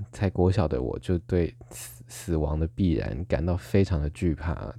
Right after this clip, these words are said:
怕到就是晚上就是惊醒，然后大哭这样子。<laughs> 现在想起来有点荒谬，但是，嗯，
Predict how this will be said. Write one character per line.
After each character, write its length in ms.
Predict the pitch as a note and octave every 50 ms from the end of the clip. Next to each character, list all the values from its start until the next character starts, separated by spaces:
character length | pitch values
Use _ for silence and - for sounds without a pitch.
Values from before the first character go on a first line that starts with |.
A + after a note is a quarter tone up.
| - -
怕 220 | - - G#2 F#2
到 220 | - F#2 D#2+ D2+
就 140 | D2+ - F2
是 160 | E2 F2+ F2+
晚 260 | E2+ E2+ D#2 C2+ C2+ D2+
上 240 | - G2+ F2+ E2+
就 140 | E2 F2 E2+ E2+
是 240 | - - E2+ D#2+ - - - - - - - - - - - - -
惊 260 | - G#2+ G2 F#2+ G2
醒， 260 | G2 - - - A#1+ G1+
然 100 | - C#2
后 120 | C#2+ -
大 280 | - - F2 D#2+ C#2+ C2
哭 340 | - - - - D#2 C2+ B1
这 80 | D2 D#2+
样 120 | D#2 - - - -
子。 100 | - - - - - - - - - - - - -
<laughs> 100 | - - - - - - E3 F#3 F3+ E3 D3+ - - - - -
现 160 | - - F3+
在 40 | E3+
想 200 | D3 - A2 A2
起 120 | - A2+
来 40 | F#2+
有 80 | F2+ F#2
点 140 | F2+ E2
荒 240 | E2+ - G2 F2+ F2
谬， 320 | F2 F2+ F2+ F2+ D#2+ D2+ E2
但 180 | F#2+ G2 G2
是， 400 | F#2 - - G2 F#2 F2 E2 - - - - - - - - - - - - - - - - - - - - - - -
嗯， 280 | G#2 F#2+ F2 D#2+ D#2